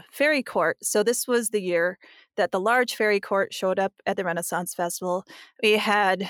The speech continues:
Queen Titania and King Oberon, may he rest in peace.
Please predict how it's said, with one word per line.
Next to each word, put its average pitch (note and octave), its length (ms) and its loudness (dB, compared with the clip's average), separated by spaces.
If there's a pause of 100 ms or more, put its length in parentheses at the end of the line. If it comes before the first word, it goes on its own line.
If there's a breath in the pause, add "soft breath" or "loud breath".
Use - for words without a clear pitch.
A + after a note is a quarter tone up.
(160 loud breath)
Queen C4 220 2
Titania G#3+ 840 0
and E3+ 120 -10
King A3+ 300 -2
Oberon, G3 640 0
may F#3 120 -8
he E3+ 140 -12
rest E3 260 -8
in F#3+ 80 -6
peace. A3+ 380 -8